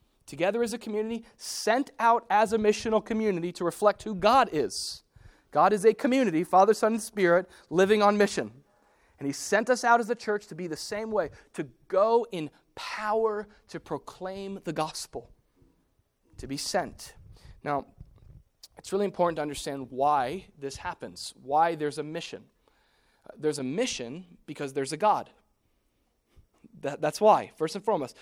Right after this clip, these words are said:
A lot of times you hear churches, I feel like today, and, and a lot of the emphasis is on, like, what's our mission? Like, what, what are we doing?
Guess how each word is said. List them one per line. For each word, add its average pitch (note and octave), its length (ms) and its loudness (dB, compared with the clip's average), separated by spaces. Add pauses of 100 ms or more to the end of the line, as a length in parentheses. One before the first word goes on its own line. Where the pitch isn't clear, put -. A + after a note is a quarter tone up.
(180)
A - 40 -2
lot F3+ 100 4
of G#3 40 0
times F3+ 260 -6
you D#3 120 -8
hear E3 80 -6
churches, D3 600 -10
I - 60 -18
feel D3+ 160 -8
like C#3 80 -10
today, C3+ 380 -4 (240)
and, B2 280 -8
and B2+ 260 -10 (220)
a C3 60 -16
lot D3+ 180 2
of E3 60 -4
the D3 80 -2
emphasis D3+ 400 -8
is C3 140 -12
on, B2+ 220 -6
like, A2+ 260 -6 (320)
what's C3+ 440 -2
our C3+ 220 2
mission? C3+ 460 -8 (160)
Like, B2 120 -20
what, C#3+ 320 -2
what C#3+ 220 -4
are D#3 60 -4
we D3 80 -4
doing? C#3+ 320 -8